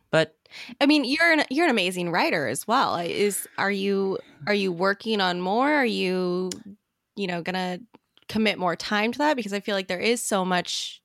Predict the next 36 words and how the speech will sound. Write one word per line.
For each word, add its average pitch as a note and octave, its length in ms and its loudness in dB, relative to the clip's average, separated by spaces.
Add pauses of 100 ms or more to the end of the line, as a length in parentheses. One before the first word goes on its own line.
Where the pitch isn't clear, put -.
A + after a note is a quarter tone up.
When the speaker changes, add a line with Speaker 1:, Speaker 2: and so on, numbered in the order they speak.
Speaker 2:
that G3 80 0
you F#3 100 -2
have F3 160 -2
to - 80 -14
say G3+ 260 -4
as - 140 -6
well. A3+ 360 0 (140)
Speaker 1:
Well, E3+ 280 6
thanks. - 580 0
Thank F#3 280 -2
you. C#3 200 0
I E3 140 2
appreciate G3+ 400 -2
that. E3 220 0
And E3 180 0
I, D#3+ 240 2 (240)
I E3 120 4
do G3+ 280 -2
feel G3+ 280 -2
like D#3+ 280 0
there's D3+ 180 -4
so - 260 -2
much F3+ 240 -2
more E3+ 220 0
that D3 120 -4
I C#3 60 0
want C3 280 0
to A#2+ 80 -4
do B2 380 2
in B2+ 200 0
that A#2+ 180 0
respect. - 560 -2 (120)
Um, A2+ 480 0
I C3+ 140 0
have D#3 220 2
not, C#3+ 420 2